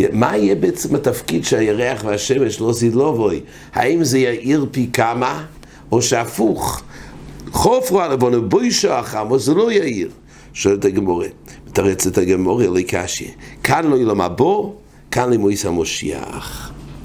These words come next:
בעולם הבא, "חפרו הלבון ובוישו החמו", אומר רש"י, שם לא יהיה בעולם אלא זיו, זוהר ומראה שכינה, זה בעולם הבא. אבל עם מועד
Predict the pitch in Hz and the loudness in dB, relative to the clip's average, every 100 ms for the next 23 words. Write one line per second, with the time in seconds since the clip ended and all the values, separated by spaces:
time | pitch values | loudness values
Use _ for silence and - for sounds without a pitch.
0 | - - - - - 131 220 202 135 117 | -14 -12 -12 -8 0 2 2 0 0 2
1 | 131 175 - - - - 208 214 156 147 | 2 2 0 -6 -8 0 0 2 0 2
2 | 120 135 160 117 160 - 139 117 143 151 | 2 2 2 2 2 2 0 -2 -2 0
3 | 127 123 120 127 123 - 80 71 - - | 2 2 0 -2 -4 -8 -10 -12 -20 -16
4 | 76 - 151 175 151 147 175 170 131 139 | -12 -2 0 2 4 4 4 4 4 4
5 | 151 139 113 110 90 143 156 117 98 131 | 4 2 0 0 -2 -2 -2 -2 2 4
6 | 147 139 127 113 107 113 110 - - 101 | 4 2 0 0 0 -2 -2 -4 -4 -2
7 | 85 82 92 95 101 87 82 73 67 - | 0 0 0 2 2 0 -4 -4 -8 -12
8 | - - - - - - - 104 101 101 | -14 -14 -12 -10 -10 -4 -2 0 2 2
9 | 160 | 2